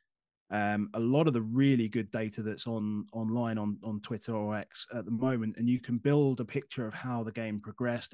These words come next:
X G plots are great, field tilts are great. Then you, you throw in things simply like heat maps and, um, pass networks, and even then you just look at substitutions, and then suddenly you've got this picture about how the game kind of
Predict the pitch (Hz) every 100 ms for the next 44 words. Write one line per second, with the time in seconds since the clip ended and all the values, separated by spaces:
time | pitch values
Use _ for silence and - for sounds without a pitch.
0 | - 117 - 120 107 - 120 - 104 131
1 | 123 123 - - 127 123 - 127 117 -
2 | 107 120 120 123 123 _ _ _ - 131
3 | 120 107 _ _ - 120 - 190 180 147
4 | 170 160 143 - - 170 147 123 104 -
5 | 135 110 120 - - 120 117 - _ _
6 | _ - 123 117 113 113 - 147 135 120
7 | 127 123 107 123 117 - 139 139 139 -
8 | 180 165 151 151 147 143 - _ 165 147
9 | 143 147 139 147 - 139 170 139 110 98
10 | 117 131 131 180 165 143 135 117 120 -
11 | 156 - 123 120 - 151 139 127 131 120
12 | - 135 120 117